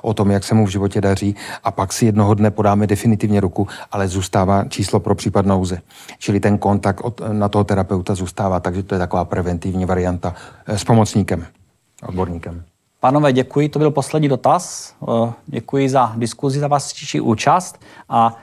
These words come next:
Speaker 2: na závěr já bych, eh, shrnul, že jako při jiných chorobách i u syndromu vyhoření je vhodné tomuto onemocnění spíše předcházet,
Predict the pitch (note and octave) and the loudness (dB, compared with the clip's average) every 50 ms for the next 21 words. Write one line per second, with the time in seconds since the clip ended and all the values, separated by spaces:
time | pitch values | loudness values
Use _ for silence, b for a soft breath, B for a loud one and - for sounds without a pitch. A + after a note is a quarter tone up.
0 | - _ - B2+ C3 C3 D#3+ D#3+ D#3+ D3+ D3+ D#3+ D#3+ D#3 D3+ D3 D3+ D#3+ E3+ D#3+ | -10 _ 0 0 2 2 4 2 2 2 2 2 4 4 4 4 4 2 0 0
1 | - - - - C#3 C3+ B2+ - - A#2 C3+ D#3+ E3 E3+ D#3 C#3 D#3+ F3 E3 E3+ | -2 -4 -2 0 2 2 2 0 2 2 2 4 4 2 2 4 4 4 4 2
2 | - F#3 D#3+ - - - F#3 - - D3+ C#3 D#3 F3 F#3 F3 E3 - - E3+ E3+ | 0 -2 -2 -2 -2 0 0 0 0 0 2 2 4 2 0 -2 -2 0 2 2
3 | D#3 C#3+ C#3+ C3+ C3 C3 C#3 B2 - - - D#3 D#3+ D#3+ C3+ - - F3+ F3+ D#3+ | 4 4 4 4 4 4 4 2 -2 -4 -6 -4 -4 -4 -2 0 2 2 4 4
4 | E3+ F3 F3 E3+ D3 D3 C#3+ D3 D3 C3 C#3+ C3+ C3+ B2 A#2+ C3 B B B B | 4 2 2 2 4 4 4 4 4 2 2 2 2 2 0 -2 B B B B
5 | B B - B2+ B2 A2+ A2 C3+ C#3+ D#3+ E3+ E3+ E3 - F3 E3 E3 D#3+ E3 E3 | B B 0 2 2 2 2 2 2 4 2 2 2 2 0 0 0 2 2 2
6 | E3 D#3+ D#3+ D#3+ D#3+ D#3+ - E3+ E3 E3 D#3 - - - D3+ C#3+ - D#3+ D3 - | 2 4 2 0 0 -2 -4 -2 -2 -2 -2 -2 -2 -2 -2 0 0 -2 -2 -2
7 | - - A#2 - - - C3 B2 A#2+ A#2+ A#2+ A2+ A#2+ B2 - b | -2 -4 -4 -2 0 2 4 4 4 4 4 2 2 0 -2 b